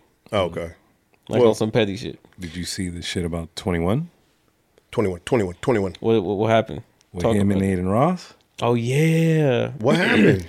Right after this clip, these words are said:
Speaker 2: <clears throat> Hey,
Speaker 1: So
Speaker 2: twenty-one made, like, five hundred K over the week.
Speaker 3: They was gambling.
Speaker 1: Uh-huh.
Speaker 3: And apparently, twenty-one Savage whipped out a marked deck. So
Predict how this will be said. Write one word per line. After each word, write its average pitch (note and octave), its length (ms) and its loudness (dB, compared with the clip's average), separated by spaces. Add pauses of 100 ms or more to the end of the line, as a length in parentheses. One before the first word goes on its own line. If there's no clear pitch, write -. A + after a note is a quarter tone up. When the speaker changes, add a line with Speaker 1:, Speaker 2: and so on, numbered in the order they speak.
Speaker 2:
<clears throat> - 100 -20
Hey, B2+ 120 4
Speaker 1:
So B2 40 4
Speaker 2:
twenty-one D#3+ 480 4
made, D#3 160 6
like, A2+ 220 0
five C3+ 280 2
hundred C3+ 280 2
K C#3+ 180 4
over B2 240 2
the G#2+ 160 -4
week. B2 180 -2
Speaker 3:
They F2+ 100 -2
was D#2+ 180 -10
gambling. B2 800 4 (180)
Speaker 1:
Uh-huh. G2 320 0 (460)
Speaker 3:
And F2+ 600 0 (240)
apparently, C3+ 920 2 (380)
twenty-one C3 420 0
Savage A2 420 0
whipped A2 320 0
out G#2 300 2 (160)
a F#2 80 -6
marked G2 420 -2
deck. G2 440 -2 (800)
So G2+ 580 2